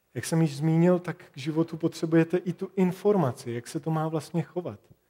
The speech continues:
A to tady v tom experimentu není. Ta informace tam prostě není. To, že tam máme aminokyseliny, to je fajn. Ale to je asi tak zhruba, jako kdybych navezl písek, vápno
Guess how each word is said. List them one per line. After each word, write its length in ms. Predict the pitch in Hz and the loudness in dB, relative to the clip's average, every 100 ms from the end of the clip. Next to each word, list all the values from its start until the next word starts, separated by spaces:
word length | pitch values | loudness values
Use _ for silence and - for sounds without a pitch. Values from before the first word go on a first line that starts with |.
| _ _ _ _ | _ _ _ _
A 60 | 120 | -20
to 140 | - | -12
tady 220 | 123 143 | -2 -2
v 60 | 143 | -2
tom 180 | - 147 | -4 -8
experimentu 840 | 131 - 151 156 151 147 147 147 - _ - | -10 -4 -2 0 -4 -4 -6 -6 -12 _ -6
není. 440 | 127 - 139 113 | -2 -2 -4 -6
Ta 160 | - 131 | -12 -12
informace 560 | 123 - 139 139 147 | -8 -6 -4 -4 -4
tam 160 | 143 143 | -6 -6
prostě 500 | 139 - - 139 139 _ _ _ | -8 -12 -8 -8 -8 _ _ _
není. 440 | 123 131 151 104 110 _ _ _ _ _ _ | -6 -4 -4 -6 -12 _ _ _ _ _ _
To, 100 | 135 | -2
že 120 | 156 | 2
tam 140 | 165 | 2
máme 260 | 165 175 180 | 4 2 0
aminokyseliny, 840 | 147 190 202 - 131 - 123 113 | 0 2 2 0 -10 -8 -6 -6
to 140 | 104 131 | -6 -8
je 60 | |
fajn. 480 | 123 - 156 143 110 110 _ _ _ _ _ _ _ | -10 -6 -6 -4 -8 -12 _ _ _ _ _ _ _
Ale 140 | 120 117 | -6 -4
to 100 | 135 | -4
je 80 | |
asi 180 | 139 - | -4 -4
tak 160 | - 135 | -4 -4
zhruba, 360 | 123 135 139 | -6 -6 -2
jako 200 | 143 143 | -2 -4
kdybych 440 | 139 135 143 - - _ _ _ | -8 -6 -6 -6 -16 _ _ _
navezl 720 | 135 131 143 139 143 143 139 - _ _ | -6 0 0 2 2 2 0 -14 _ _
písek, 520 | - 139 - 147 143 | -8 -8 -4 0 0
vápno 800 | 135 127 127 - 143 139 139 139 | 0 -6 -6 -4 -2 -2 -2 -6